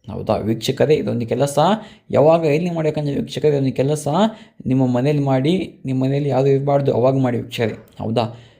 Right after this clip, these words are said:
ಯಾವ ವಾರ ಅಂದ್ರೆ ವೀಕ್ಷಕರೇ, ಶುಕ್ರವಾರ ಮಾಡಿ ವೀಕ್ಷಕರೇ, ಎಲ್ಲ ಒಳ್ಳೆಯದಾಗುತ್ತೆ. ಹೌದಾ? ವೀಕ್ಷಕರೇ, ನಿಮಗೇನಾದರೂ ಇದೊಂದು ಚಿಕ್ಕ ಕೆಲಸ ನಿಮ್ಮ ಕೈಯಿಂದ ಮಾಡೋಕ್ಕೆ ಸಾಧ್ಯ ಆಗಿಲ್ಲಪ್ಪ ಅಂದರೆ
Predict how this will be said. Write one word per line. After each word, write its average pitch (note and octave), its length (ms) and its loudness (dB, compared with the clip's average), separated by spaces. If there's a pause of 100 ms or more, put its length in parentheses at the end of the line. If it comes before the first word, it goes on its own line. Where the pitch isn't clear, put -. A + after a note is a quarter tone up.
ಯಾವ B2+ 240 6
ವಾರ D3 200 4
ಅಂದ್ರೆ C#3+ 200 0
ವೀಕ್ಷಕರೇ, C#3 480 0 (380)
ಶುಕ್ರವಾರ D#3 520 4
ಮಾಡಿ C#3+ 260 2
ವೀಕ್ಷಕರೇ, C3+ 360 0
ಎಲ್ಲ C3+ 120 2
ಒಳ್ಳೆಯದಾಗುತ್ತೆ. C3 640 2 (340)
ಹೌದಾ? F#2+ 360 -6 (260)
ವೀಕ್ಷಕರೇ, C#3+ 640 2
ನಿಮಗೇನಾದರೂ C#3 1120 2
ಇದೊಂದು B2+ 340 -2
ಚಿಕ್ಕ - 300 -6
ಕೆಲಸ C#3 360 -2
ನಿಮ್ಮ B2+ 280 0
ಕೈಯಿಂದ C#3 360 2
ಮಾಡೋಕ್ಕೆ C3+ 500 0
ಸಾಧ್ಯ C3 460 0
ಆಗಿಲ್ಲಪ್ಪ C#3+ 560 2
ಅಂದರೆ B2+ 480 2